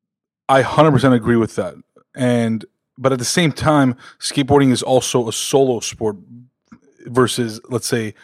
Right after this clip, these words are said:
basketball, football, baseball, you know, as well. How does that impact you as a future entrepreneur, right?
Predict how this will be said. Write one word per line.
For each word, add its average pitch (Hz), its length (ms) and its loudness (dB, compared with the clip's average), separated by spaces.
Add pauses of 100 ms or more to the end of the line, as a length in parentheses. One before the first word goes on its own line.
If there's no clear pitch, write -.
(160)
basketball, 120 580 2
football, 110 760 -2 (280)
baseball, 117 720 0
you 123 120 -8
know, 110 140 -6
as 107 120 -6
well. 110 340 0 (680)
How - 220 2
does 175 200 4
that 156 240 4
impact - 680 -4 (240)
you 113 480 -4
as 107 360 -6
a 117 180 -6
future 123 380 0
entrepreneur, 104 640 -4 (400)
right? 120 300 2